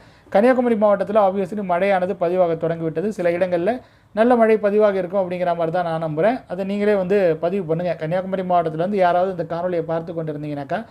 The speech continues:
உங்க, உங்களது பகுதியின் நிலவரத்தை நீங்களாகவே கமெண்ட் செக்ஷன்ல வந்து பதிவு பண்ணுங்க. ஈரோடு மாவட்ட வடக்கு பகுதிகளில் அடுத்த இருபத்தி நாலு மணி நேரத்திலும் சில இடங்கள்ல மழையானது பதிவாகலாம். அதே போல நீலகிரி மாவட்டத்தை ஒட்டி இருக்கக்கூடிய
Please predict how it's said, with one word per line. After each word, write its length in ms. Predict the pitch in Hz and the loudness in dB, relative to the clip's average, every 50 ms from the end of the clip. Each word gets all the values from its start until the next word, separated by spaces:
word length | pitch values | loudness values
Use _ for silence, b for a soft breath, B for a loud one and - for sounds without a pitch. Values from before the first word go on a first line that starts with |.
| b b b b b b | b b b b b b
உங்க, 240 | 175 202 220 254 | -2 4 6 6
உங்களது 340 | 247 233 226 233 240 226 214 | 6 6 6 4 4 2 2
பகுதியின் 360 | 180 208 196 196 196 196 185 | 0 0 0 0 -2 -4 -4
நிலவரத்தை 520 | 180 180 175 170 160 156 160 - 196 247 262 - b b b b b b b b b - | -4 -2 0 0 -2 -2 -2 -4 -4 -4 -6 -14 b b b b b b b b b -4
நீங்களாகவே 520 | 180 214 254 247 233 214 196 196 202 214 | 0 2 4 6 6 4 4 4 2 0
கமெண்ட் 320 | 208 202 185 190 202 170 175 | 0 -2 -4 -2 -2 -4 -4
செக்ஷன்ல 280 | 170 156 - 170 160 | -6 -6 -6 -6 -4
வந்து 180 | 156 156 160 - | -4 -4 -4 -4
பதிவு 260 | 160 165 160 170 180 | -4 -2 -2 -2 -4
பண்ணுங்க. 420 | 160 151 143 147 147 170 226 254 b b b b b b b b - | -6 -6 -6 -4 -2 -2 -2 -2 b b b b b b b b -2
ஈரோடு 320 | 233 269 277 277 269 262 | 2 6 8 8 8 8
மாவட்ட 360 | 226 233 220 220 214 214 214 | 6 4 4 4 2 2 0
வடக்கு 300 | 202 190 196 220 208 226 | 0 0 0 0 -2 -2
பகுதிகளில் 420 | 202 202 196 190 185 180 175 185 220 | -4 -4 -4 -4 -2 -2 0 2 2
அடுத்த 340 | 214 190 190 202 - 220 | 2 2 0 0 -2 -2
இருபத்தி 340 | 196 196 185 185 185 185 185 | -2 0 0 -2 -2 -2 -2
நாலு 200 | 175 175 170 170 | -2 -2 -2 -2
மணி 160 | 165 160 160 | -4 -6 -6
நேரத்திலும் 420 | 160 160 160 156 151 156 165 185 185 | -4 -4 -4 -4 -4 -4 -6 -6 -6
சில 200 | 170 175 170 170 | -4 -2 -2 0
இடங்கள்ல 380 | 165 160 165 170 180 175 165 | 0 0 0 0 0 -2 0
மழையானது 460 | 160 156 151 156 170 165 156 151 151 147 | 0 0 2 2 2 2 0 0 -4 -4
பதிவாகலாம். 560 | 147 151 151 160 160 156 147 147 165 208 240 226 b b b b b b b | -4 -4 -2 -2 -2 0 0 0 0 0 -2 -4 b b b b b b b
அதே 220 | b 180 214 254 254 | b 2 4 4 4
போல 200 | 214 240 233 220 | 4 4 2 2
நீலகிரி 400 | 202 226 254 254 240 240 233 226 | 0 2 2 2 2 2 0 0
மாவட்டத்தை 400 | 214 208 202 196 196 185 190 185 | 0 2 0 0 -2 -2 -4 -2
ஒட்டி 260 | 180 180 170 202 196 | -2 -2 -2 -4 -6
இருக்கக்கூடிய 520 | 190 180 175 160 170 160 165 196 254 247 | -4 -6 -6 -6 -4 -4 -4 -4 -6 -8